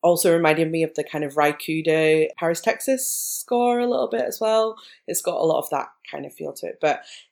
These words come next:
um, this song plays over the end, and, yeah, we know that, that that's what's happened and that she has eaten him.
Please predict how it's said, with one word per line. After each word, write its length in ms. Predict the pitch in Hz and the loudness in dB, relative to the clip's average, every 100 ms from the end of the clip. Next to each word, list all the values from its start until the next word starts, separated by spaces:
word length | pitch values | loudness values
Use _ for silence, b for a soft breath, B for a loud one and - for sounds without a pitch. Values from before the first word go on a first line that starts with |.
| - | -6
um, 180 | 147 - | -4 -2
this 200 | 151 - | -2 0
song 240 | 147 151 | 0 0
plays 320 | - 151 143 | -2 0 2
over 180 | 143 139 | 0 0
the 180 | 139 139 | -2 -2
end, 480 | 139 135 139 139 135 - _ _ _ _ - | -2 -4 -6 -8 -8 -12 _ _ _ _ -4
and, 600 | 151 143 139 135 135 131 - - - _ _ _ _ 160 | 0 2 0 -2 -4 -6 -4 -6 -10 _ _ _ _ 0
yeah, 320 | 156 131 135 | 2 4 2
we 120 | 143 | -2
know 260 | 143 135 131 | 0 0 4
that, 300 | 135 - _ _ | 2 2 _ _
that 160 | - - | 0 0
that's 260 | 123 - - | -2 -4 -6
what's 360 | - _ - | -8 _ -8
happened 400 | - - 135 131 - | -8 -8 -8 -10 -10
and 260 | 131 127 127 - | -10 -10 -12 -6
that 280 | 135 113 - | -4 -4 -10
she 560 | - - - 131 139 135 | -10 -6 -4 -6 -10 -14
has 440 | - 139 131 - - - | -10 -8 -6 -8 -10 -10
eaten 260 | 160 135 131 | -6 -4 -4
him. 400 | 151 143 139 | -2 -2 -4